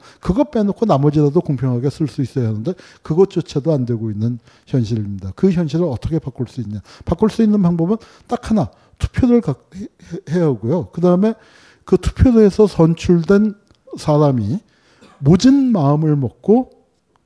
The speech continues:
권력을, 인사권을 행사하면서 관료들을 통제하고, 관료들을 통제해서 딴 거 없습니다.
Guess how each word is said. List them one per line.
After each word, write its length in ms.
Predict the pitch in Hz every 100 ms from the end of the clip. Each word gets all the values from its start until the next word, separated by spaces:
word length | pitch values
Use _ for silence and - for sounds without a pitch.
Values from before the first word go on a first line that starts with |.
| _ _
권력을, 500 | - 139 139 120 107 - -
인사권을 600 | 143 143 143 139 135 147
행사하면서 600 | 151 131 120 110 101 170 - _ -
관료들을 500 | 135 131 120 123 143
통제하고, 600 | - 180 143 101 - 123
관료들을 380 | - 240 240 240
통제해서 440 | - 220 196 190 196 - _
딴 200 | 254 247
거 80 | 233
없습니다. 800 | 196 175 143 117 - 127 135 120